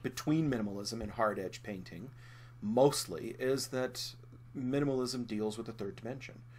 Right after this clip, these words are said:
Hard edge painting is going to be flat, it's gonna be on the wall, whereas minimalism is going to break free into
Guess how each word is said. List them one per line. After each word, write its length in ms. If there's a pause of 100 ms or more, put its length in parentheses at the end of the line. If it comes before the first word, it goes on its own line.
(260)
Hard 240
edge 200
painting 420
is 120
going 240
to 80
be 100
flat, 360
it's 120
gonna 140
be 100
on 80
the 60
wall, 380 (500)
whereas 800 (120)
minimalism 720
is 160
going 260
to 220 (120)
break 260
free 400 (480)
into 640